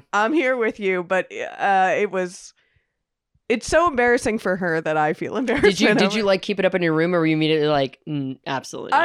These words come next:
Speaker 1: I, you know, it was, like, on a shelf on my desk for a little while, and then at a certain point, I looked at it and just, like, put it in a <laughs> drawer, 'cause I was like, "This is,
Speaker 2: <laughs>
Speaker 1: this is weird." Once I recognized it was weird.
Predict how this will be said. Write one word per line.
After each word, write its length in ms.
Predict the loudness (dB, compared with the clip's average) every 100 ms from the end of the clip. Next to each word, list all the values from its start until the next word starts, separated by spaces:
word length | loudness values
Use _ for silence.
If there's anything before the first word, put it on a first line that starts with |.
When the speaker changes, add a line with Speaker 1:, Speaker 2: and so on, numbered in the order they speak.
| 0
Speaker 1:
I, 180 | -4 -10 _ _ _ _
you 160 | -6 -2
know, 200 | -2 -2
it 40 |
was, 200 | -4 -4
like, 280 | -4 -4 -6 _ _ _
on 340 | -4 -2 -4 -6
a 80 | -6
shelf 480 | -6 -8 -4 -4 -2
on 80 | -4
my 120 | -4
desk 320 | -4 -6 -8 -4
for 140 | -2
a 40 |
little 220 | 0 2 4
while, 460 | 4 6 4 2 2
and 160 | 0
then 280 | 2 0 -2
at 180 | -2 -2
a 80 | 0
certain 300 | 0 0 0
point, 300 | 0 0 0
I 80 | 0
looked 240 | -2 -6
at 100 | -4
it 160 | -4 -2
and 100 | -4
just, 120 | -6
like, 140 | -8 -6
put 140 | -4
it 100 | -2 -2
in 80 |
a 100 | -2
<laughs> 0 |
drawer, 260 | 0 0 0 0 -2
'cause 160 | -6 -8
I 40 |
was 120 | -2
like, 140 | 0 2
"This 160 | 2 0
is, 120 | 0 -4 -2
Speaker 2:
<laughs> 180 | -4 0
Speaker 1:
this 140 | 0 2
is 80 |
weird." 360 | 2 2 2 0
Once 220 | -2 0
I 240 | 0 0 -2
recognized 640 | -2 -4 -2 -2 -2 -2
it 100 | -4
was 160 | -4 -4
weird. 400 | -2 -2 -2